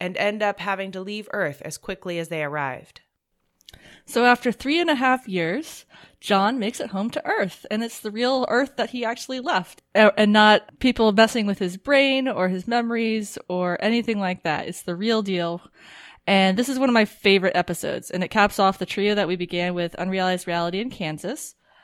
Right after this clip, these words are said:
Speaker 2: And it's got two driving storylines. One is the tension between John and his father, Jack, who is the first time we've seen real Jack since the premiere.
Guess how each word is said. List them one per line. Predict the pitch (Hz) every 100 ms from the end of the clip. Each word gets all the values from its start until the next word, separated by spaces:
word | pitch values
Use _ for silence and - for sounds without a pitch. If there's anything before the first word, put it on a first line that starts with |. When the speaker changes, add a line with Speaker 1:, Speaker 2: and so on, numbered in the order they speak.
| _ _ -
Speaker 2:
And | 214
it's | 220
got | - 220 214 -
two | - 294 294 294
driving | 262 214 208 208
storylines. | - 190 185 151 101 - - - _ _
One | - 202 233
is | 262 247
the | 220
tension | - 214 214 240 214
between | 208 - 208 196 190 185
John | 185 185
and | 202 202
his | 180
father, | - 156 160 220
Jack, | 254 - 151 226 -
who | - 165
is | 175 - - 180 190
the |
first | 185 220 220 -
time | 214 196
we've | 190 185
seen | 208 185
real | 185 196
Jack | 185 165 -
since | 190 180
the | 175
premiere. | - 202 160 156